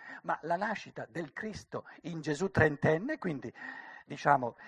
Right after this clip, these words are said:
il Verbo che si fa carne nel, nel, nel Gesù trentenne, resta sulla terra, parla sulla terra,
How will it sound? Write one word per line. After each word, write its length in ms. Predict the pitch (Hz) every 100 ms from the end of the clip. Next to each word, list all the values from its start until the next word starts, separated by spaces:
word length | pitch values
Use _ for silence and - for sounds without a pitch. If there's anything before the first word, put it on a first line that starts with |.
| -
il 200 | 156 151
Verbo 420 | 202 233 208 190
che 80 | 165
si 140 | 175
fa 140 | 165 156
carne 760 | 160 151 175 185 262 349 311 _ _
nel, 240 | - 151 147
nel, 220 | 143 147
nel 320 | 127 131 147 143
Gesù 240 | 143 190
trentenne, 680 | 160 151 143 160 185 311 339 - - - - - - - - - _ _ _ _ _ _ _ _ _ _ _ _ -
resta 560 | 170 247 285 - 233
sulla 380 | 220 247 269 220
terra, 440 | 240 214 127 123
parla 600 | - 208 226 208 175 151
sulla 280 | 147 165 156
terra, 480 | - 196 165 127